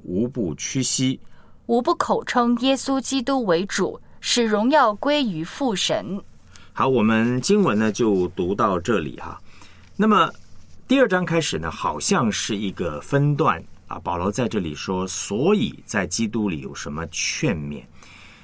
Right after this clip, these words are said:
Speaker 1: 那么当然啊，我们稍稍回顾啊，保罗啊，在第一章谈到呢，教会面对这些苦难的时候呢，啊，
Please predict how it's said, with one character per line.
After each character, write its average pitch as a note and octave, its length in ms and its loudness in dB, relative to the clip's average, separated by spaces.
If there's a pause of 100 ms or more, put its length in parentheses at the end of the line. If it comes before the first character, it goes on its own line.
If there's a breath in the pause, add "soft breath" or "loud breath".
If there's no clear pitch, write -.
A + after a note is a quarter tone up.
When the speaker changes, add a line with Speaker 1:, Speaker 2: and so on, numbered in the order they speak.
(160 loud breath)
Speaker 1:
那 F3+ 100 2
么 B2 320 4 (420)
当 A3+ 160 4
然 A2 380 2
啊， G2 160 -4
我 E2+ 140 -6
们 F2+ 180 -2
稍 - 200 0
稍 B2 180 0
回 E2+ 300 -6
顾 G#2 180 -2
啊， D#2+ 140 -4
保 F2 120 -4
罗 F#2+ 380 0 (320 loud breath)
啊， D#2 480 -10 (380)
在 B2+ 140 0
第 G#3 180 4
一 A3 80 4
章 F#3 200 2
谈 D#2 280 -8
到 G2 180 2
呢， D#2+ 180 -8
教 A#2 220 0
会 G2 260 -2
面 G#2+ 280 2
对 F2+ 200 -2
这 E2+ 140 -6
些 F2+ 200 -6
苦 C#2+ 380 -12
难 A#2 280 0
的 D#2+ 80 -4
时 - 160 -8
候 E2+ 160 -8
呢， D2 120 -10 (520 soft breath)
啊， - 360 -12